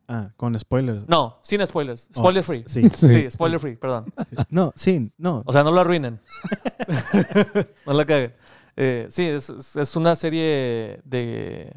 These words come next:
Speaker 2: de sobrenatural que empieza con, con fantasmas y demonios y para no hacerse la larga, es, ah,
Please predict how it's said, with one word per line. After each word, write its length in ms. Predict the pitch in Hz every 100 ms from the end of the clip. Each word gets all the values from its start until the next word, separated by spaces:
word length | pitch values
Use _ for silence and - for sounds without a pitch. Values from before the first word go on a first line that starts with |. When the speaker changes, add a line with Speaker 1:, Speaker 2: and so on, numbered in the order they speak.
| -
Speaker 2:
de 160 | 139 120
sobrenatural 640 | 131 127 123 135 147 151
que 160 | 147 131
empieza 340 | 127 139 160
con, 360 | 147 139 127 - _
con 140 | - 123
fantasmas 460 | 127 143 160 165 147
y 20 |
demonios 480 | 127 143 165 165 139
y 340 | 123 117 113 _ _ - -
para 120 | 143
no 20 |
hacerse 240 | 147 170 175
la 100 | 147
larga, 380 | 147 151 156
es, 260 | 135 135 -
ah, 220 | 139 -